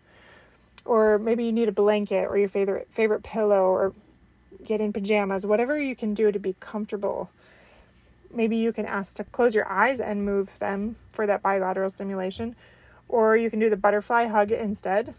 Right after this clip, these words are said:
or even tap your thighs. That's another, another one that works. You can even ask your therapist to talk less or do longer or shorter sets. And another thing that I really liked is you can ask them to use supportive figures,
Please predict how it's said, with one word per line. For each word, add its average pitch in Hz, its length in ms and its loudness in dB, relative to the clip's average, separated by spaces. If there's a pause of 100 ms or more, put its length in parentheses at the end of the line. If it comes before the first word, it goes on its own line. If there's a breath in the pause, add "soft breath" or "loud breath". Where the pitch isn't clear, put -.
(120)
or 233 140 0
even 208 320 -2
tap 196 280 -4
your 202 120 -4
thighs. 190 400 -6
That's 196 200 -8
another, 185 380 -6
another 208 300 0
one 190 140 -2
that 196 140 -6
works. 190 380 -8 (1120 loud breath)
You 247 100 -6
can 262 140 -4
even 254 200 -4
ask 226 340 -4
your 226 100 0
therapist 208 480 -4
to 214 100 -6
talk 196 380 0
less 208 580 -4 (460 soft breath)
or 226 120 0
do 208 300 0
longer 202 400 0
or 202 200 0
shorter 202 440 -4
sets. - 580 -4 (920 soft breath)
And 226 300 0
another 214 300 0
thing 214 180 -4
that 196 120 0
I 190 40 2
really 196 300 2
liked 190 320 -2
is 196 100 -6
you 208 80 -4
can 202 140 -4
ask 196 280 -6
them 214 200 -2
to 220 120 -8
use 202 380 2 (160)
supportive 220 500 2
figures, 233 720 -2